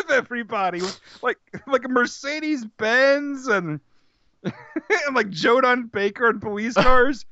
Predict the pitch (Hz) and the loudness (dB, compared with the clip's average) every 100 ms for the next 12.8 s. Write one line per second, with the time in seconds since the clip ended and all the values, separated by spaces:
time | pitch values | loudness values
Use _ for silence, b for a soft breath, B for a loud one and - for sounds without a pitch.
0 | - - - - 185 208 240 - 220 196 | -20 -18 -14 -14 -4 0 0 -2 -10 -8
1 | 214 240 240 240 220 254 262 320 320 285 | -8 -6 -8 -6 -2 0 2 0 -2 -2
2 | 180 175 190 226 247 214 - 156 143 160 | -6 -6 -6 -6 -8 -14 -12 -10 -4 -4
3 | 180 180 - 151 143 135 135 - 233 233 | -4 -8 -8 -8 -6 -6 -6 -4 -6 -6
4 | - 180 175 175 147 143 131 131 113 101 | -10 -10 -8 -6 -6 -4 -2 -2 -4 -4
5 | 131 131 123 123 127 - _ 139 131 131 | 0 2 2 0 -4 -10 _ -12 -10 -10
6 | 131 320 359 214 _ _ _ _ _ 262 | -10 -6 -8 -8 _ _ _ _ _ -12
7 | 226 240 240 208 214 240 269 247 226 185 | -2 0 2 0 -2 0 -2 0 0 0
8 | - _ _ 165 156 117 - 214 202 165 | -2 _ _ -8 -8 -6 0 0 0 -4
9 | 196 202 196 160 156 135 131 170 180 151 | -6 -4 -6 -2 0 0 -2 0 2 0
10 | 123 - 143 143 156 151 147 120 170 156 | -4 -14 -6 0 2 0 -6 -14 -8 -6
11 | 151 175 - 220 208 170 143 165 170 160 | -2 -2 -2 0 0 -2 -2 0 0 -2
12 | 135 127 131 - 196 233 226 - | -12 -16 -12 -4 -2 -4 -8 -16